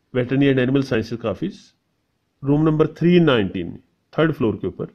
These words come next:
रूम नंबर थ्री नाइनटीन में, मेन कैंपस के अंदर रूम नंबर थ्री नाइनटीन, थर्ड फ्लोर, बी ब्लॉक में।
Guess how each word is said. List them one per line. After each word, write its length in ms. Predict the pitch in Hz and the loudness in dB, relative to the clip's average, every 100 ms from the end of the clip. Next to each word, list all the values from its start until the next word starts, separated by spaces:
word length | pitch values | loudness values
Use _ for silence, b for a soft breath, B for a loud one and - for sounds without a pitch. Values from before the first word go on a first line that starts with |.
| _ _ _ _ _ _ | _ _ _ _ _ _
रूम 200 | 127 143 151 | -2 0 2
नंबर 220 | 156 156 | 2 0
थ्री 240 | - 190 | 0 2
नाइनटीन 380 | 190 131 104 90 | 4 2 0 -4
में, 120 | 110 | -6
मेन 300 | 175 123 127 | -6 -2 -2
कैंपस 340 | 120 110 107 123 | -2 -4 -6 -8
के 100 | 139 | -6
अंदर 180 | 139 156 | -4 -2
रूम 180 | 131 | -2
नंबर 220 | 127 127 127 | -2 -2 -6
थ्री 200 | - 117 | -6 -4
नाइनटीन, 480 | 104 95 139 208 214 - 120 | -4 -2 -2 -2 -2 -6 -4
थर्ड 120 | 117 | -4
फ्लोर, 320 | 113 131 - - _ _ _ _ _ _ _ _ _ _ _ 131 | -2 -2 -2 -10 _ _ _ _ _ _ _ _ _ _ _ -6
बी 180 | 135 143 | -2 0
ब्लॉक 280 | 117 85 | 2 -2
में। 80 | - | -6